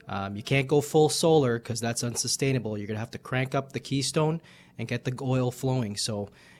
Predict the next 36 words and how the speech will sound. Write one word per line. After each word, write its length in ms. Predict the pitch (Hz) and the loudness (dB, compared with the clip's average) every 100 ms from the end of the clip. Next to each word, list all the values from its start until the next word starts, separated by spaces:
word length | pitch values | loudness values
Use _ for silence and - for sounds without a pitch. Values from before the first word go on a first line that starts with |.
| - | -12
you 60 | 110 | -6
know, 80 | |
I'm, 240 | 107 107 107 | -4 -6 -6
I'm 180 | 110 110 | -6 -4
liking 280 | 120 123 | -4 -2
what 120 | 123 123 | -2 0
I'm 80 | |
seeing, 520 | 120 - 135 131 135 131 | 0 0 2 4 2 -2
that 120 | - | -6
the 60 | |
Supreme 340 | - - 117 117 | -6 -4 -2 -4
Court 240 | - 117 | -2 -4
struck 300 | - - 117 | -2 -2 -2
that 200 | 131 117 | -2 -2
down. 300 | 131 123 131 131 - - - | 0 2 0 -2 -16 -16 -4
More 220 | 127 135 | 0 2
Canadian 460 | 135 139 135 135 | 2 4 4 6
news. 420 | 131 139 139 131 - - - | 6 4 2 -2 -4 -10 -12
The 100 | 110 | -4
Bank 260 | 120 123 | -2 -2
of 100 | - | -2
Canada, 460 | - 131 131 131 127 - | 2 4 4 2 -2 -8
the 80 | |
govern-, 460 | 107 120 123 135 - | -6 -2 2 0 -2
the 80 | 120 | -4
Governor 420 | 113 131 135 131 - | 0 2 2 0 -2
Tiff 240 | - 143 131 | 0 0 2
Macklem 420 | 127 127 147 135 | 2 2 2 0
spoke 320 | - 135 131 | 0 0 0
today. 360 | - 135 143 151 - - - - - | 2 2 2 -2 -12 -20 -20 -20 -8
Um, 600 | 104 101 101 101 98 98 | -4 -2 -4 -4 -6 -8
this 200 | - 110 | -8 -8
is 120 | 110 | -4
in 140 | 113 110 | -2 -2
light 260 | 117 123 | 0 0
of 360 | 120 120 110 - | 0 -4 -4 -10